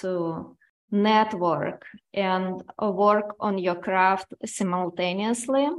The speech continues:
Like, when I began, uh, studying art,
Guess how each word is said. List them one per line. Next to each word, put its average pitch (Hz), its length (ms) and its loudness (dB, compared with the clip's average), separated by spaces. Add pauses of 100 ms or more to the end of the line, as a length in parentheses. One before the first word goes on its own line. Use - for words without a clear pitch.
(160)
Like, 208 380 2
when 226 240 2
I 277 140 2
began, 214 760 -2 (200)
uh, 190 200 -8
studying 190 680 -2
art, 165 420 0